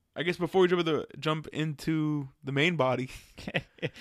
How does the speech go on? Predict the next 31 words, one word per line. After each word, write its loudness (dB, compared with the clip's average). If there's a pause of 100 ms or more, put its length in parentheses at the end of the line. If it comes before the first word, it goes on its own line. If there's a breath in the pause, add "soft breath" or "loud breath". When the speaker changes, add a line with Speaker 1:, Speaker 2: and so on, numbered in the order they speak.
(140 loud breath)
Speaker 2:
You 2
know, 4
there's 4
one 4
thing, 0
another 4
general 4
thing -2
that 2
I 4
wanna 0
Speaker 1:
Oh, 8
yeah, 6
go 4
ahead. 0
Speaker 2:
mention. -4 (340 soft breath)
Um, -4 (100)
I 0
don't 2
know 2
if -2
you -2
caught -2
this. -2
I, -2
I'm -2
pretty 4
sure -2
you -2
have, 2
but 0